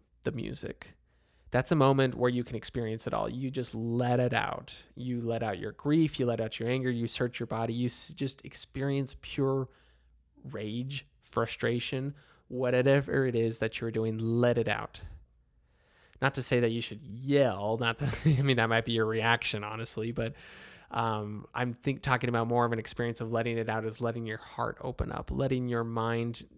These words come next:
be off guard, and letting yourself just reveal your true self, what is hidden under that shell. 'Cause sometimes that's what happens with grief, is that we hide ourselves under a shell, telling ourselves it's all right,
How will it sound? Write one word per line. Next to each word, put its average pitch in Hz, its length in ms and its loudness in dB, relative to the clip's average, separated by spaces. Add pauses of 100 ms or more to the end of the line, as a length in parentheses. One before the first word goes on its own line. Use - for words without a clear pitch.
(200)
be 123 180 -2
off 113 280 0
guard, 117 340 2
and 123 100 2
letting 117 240 0
yourself 110 460 -4
just - 240 -12
reveal 113 420 -4
your 107 140 -6
true 127 320 -4
self, - 500 -6
what 127 140 0
is 120 240 -4
hidden 117 560 -2
under 117 260 -4
that 110 220 -4
shell. - 560 -6 (460)
'Cause 135 120 2
sometimes 131 400 0
that's 117 200 4
what - 140 -6
happens 117 440 -6
with - 160 -10
grief, - 380 -8
is 135 100 -8
that 117 140 -4
we 120 100 -4
hide 117 320 -2
ourselves 117 420 -2
under 127 220 -2
a 131 60 -4
shell, - 320 -4
telling - 280 -4
ourselves - 440 0
it's - 160 -4
all 101 160 0
right, 113 380 0